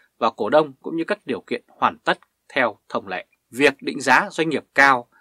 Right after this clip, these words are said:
khi chưa chào bán cổ phiếu thì chỉ là ước lượng, nó chỉ có giá trị tham khảo. Tuy nhiên, việc định giá cao cũng có một cách làm cho các nhà đầu tư tiềm năng chú ý, cho nên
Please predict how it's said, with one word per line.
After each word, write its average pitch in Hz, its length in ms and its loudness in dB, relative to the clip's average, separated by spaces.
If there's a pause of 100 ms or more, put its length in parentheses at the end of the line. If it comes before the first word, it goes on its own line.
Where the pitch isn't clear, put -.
(200)
khi 165 140 2
chưa 160 200 2
chào 98 160 -2
bán 90 280 -8
cổ - 240 -8
phiếu 117 360 -6
thì 131 140 -10
chỉ 113 120 -4
là 107 160 -4
ước 202 240 -2
lượng, 127 200 0 (500)
nó 156 160 2
chỉ 131 100 -4
có 110 100 -6
giá 147 120 0
trị - 280 -6
tham 120 220 2
khảo. - 440 -4 (500)
Tuy 151 120 -2
nhiên, 131 240 -2 (200)
việc 127 160 -6
định 123 140 -6
giá 147 120 0
cao 139 320 4
cũng - 140 -14
có 190 80 -2
một 139 160 -8
cách - 180 -6
làm 101 300 0
cho - 100 -20
các 165 80 -8
nhà 117 40 -6
đầu 101 200 -8
tư 135 280 -2
tiềm 92 200 -6
năng 123 240 -2
chú 120 120 -6
ý, 123 240 -6 (360)
cho 135 120 -2
nên 123 280 0